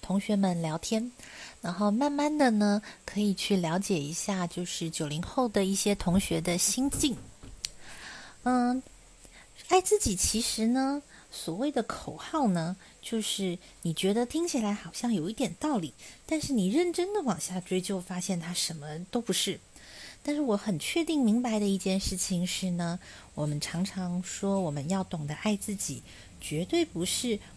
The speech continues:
我们去吃很好吃的东西，然后发朋友圈让所有的人都好羡慕，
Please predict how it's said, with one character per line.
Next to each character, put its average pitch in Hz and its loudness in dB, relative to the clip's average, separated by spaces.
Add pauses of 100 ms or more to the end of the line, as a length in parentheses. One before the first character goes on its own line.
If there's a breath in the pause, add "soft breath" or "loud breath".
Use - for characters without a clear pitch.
我 - -8
们 139 -4
去 - 0
吃 - 2
很 202 2
好 277 0
吃 - -2
的 175 2
东 160 0
西， 165 -2 (260 loud breath)
然 143 -4
后 147 -4
发 175 -2
朋 160 -2
友 180 2
圈 175 -2
让 185 2
所 180 0
有 247 2
的 220 0
人 190 0
都 233 -2
好 - -6
羡 185 8
慕， 175 2